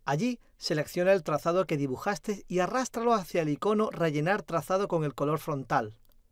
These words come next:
Todo el trazado forma una gran selección que quedará rellena con el color frontal escogido. Observa cómo ha quedado con ayuda del zoom y revisa la imagen.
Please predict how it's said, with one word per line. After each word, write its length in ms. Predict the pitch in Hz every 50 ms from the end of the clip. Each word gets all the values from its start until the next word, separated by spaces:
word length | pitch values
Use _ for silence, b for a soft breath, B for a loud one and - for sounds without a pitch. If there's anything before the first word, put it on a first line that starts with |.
| _ _ _ _ _ _ _ _ _ _ _ _ _ _ _ - _ _ _ _ _ _ _ _
Todo 180 | - 254 277 285
el 100 | 254 -
trazado 520 | - 190 160 - - 190 190 214 220 - -
forma 360 | - - 247 247 262 233 233
una 180 | 226 208 190
gran 220 | 165 175 185 185 165
selección 500 | - 180 143 143 123 - - 185 208 208
que 160 | - 175 156
quedará 320 | - 147 139 143 165 202
rellena 380 | 208 202 190 170 208 208 208 196
con 160 | - 175 156
el 100 | 151 147
color 260 | - - 143 160 170
frontal 400 | - - 165 147 135 - 156 147
escogido. 600 | 143 - - - 135 - 190 175 131 113 107 - - _ b b b b b b b b
Observa 560 | - 151 143 - - - 208 214 226 233 262 277 - - - -
cómo 280 | - 247 247 247 254 247
ha 40 | 240
quedado 400 | - 240 175 196 214 208 226 220
con 140 | 190 170 151
ayuda 320 | 139 135 160 165 190 185
del 140 | 170 143 120
zoom 260 | - - 170 190 202 -
y 100 | 185 165
revisa 400 | 143 143 139 143 143 - - 143
la 80 | 139
imagen. 420 | 135 143 160 151 - - 123 113